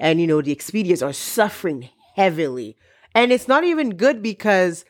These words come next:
staying at home stocks are not doing too hot either. So it's like everyone's super confused. How do,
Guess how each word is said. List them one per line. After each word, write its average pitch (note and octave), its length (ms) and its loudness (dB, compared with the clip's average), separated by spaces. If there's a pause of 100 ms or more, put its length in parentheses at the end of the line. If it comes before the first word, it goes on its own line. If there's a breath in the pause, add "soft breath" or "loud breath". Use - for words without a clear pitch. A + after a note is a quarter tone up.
staying A#3 400 2
at G#3+ 80 0
home D#4+ 240 -2
stocks F#3 320 2
are F#3+ 80 2
not F3+ 180 2
doing E3 200 -2
too F3 180 -2
hot C4 240 2
either. E3+ 360 -4
So G3+ 140 0
it's F#3 140 0
like F3+ 160 0
everyone's A3 520 0
super G#3 300 -2
confused. F#3 600 -8
How E3+ 200 0
do, A#3+ 180 -6